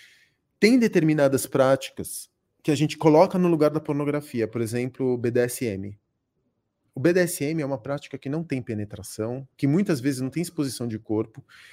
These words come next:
é uma prática política, consensual, estética, linda pra cacete, só que a gente coloca no campo da putaria.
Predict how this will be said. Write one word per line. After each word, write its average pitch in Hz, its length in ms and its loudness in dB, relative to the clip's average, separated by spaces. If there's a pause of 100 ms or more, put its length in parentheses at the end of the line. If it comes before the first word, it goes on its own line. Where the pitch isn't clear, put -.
(160)
é 156 60 0
uma 180 120 6
prática 156 380 2
política, 147 580 -4
consensual, 160 960 0 (460)
estética, 143 720 0 (100)
linda 156 480 0
pra 135 160 -2
cacete, 120 640 -6 (240)
só 202 160 -2
que 214 60 2
a - 20 4
gente 202 180 -2
coloca 196 300 0
no 190 100 -4
campo 196 240 -6
da 190 100 -4
putaria. 170 560 -2